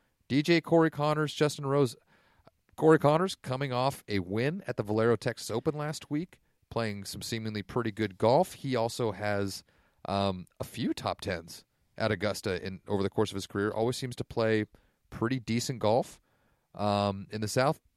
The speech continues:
Dustin Johnson obviously has won a Masters in very wet conditions, albeit it was in November. And then Justin Rose, who,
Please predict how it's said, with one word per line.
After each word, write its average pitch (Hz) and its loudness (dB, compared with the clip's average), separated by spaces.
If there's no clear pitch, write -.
Dustin 117 -4
Johnson 113 -2
obviously 117 -4
has 101 -6
won 92 -2
a 123 -2
Masters 120 0
in 92 -6
very 101 0
wet 107 -2
conditions, 117 -4
albeit 98 0
it 92 -6
was 92 0
in 90 -6
November. 107 -2
And 120 -2
then 135 0
Justin 156 0
Rose, 180 4
who, 165 0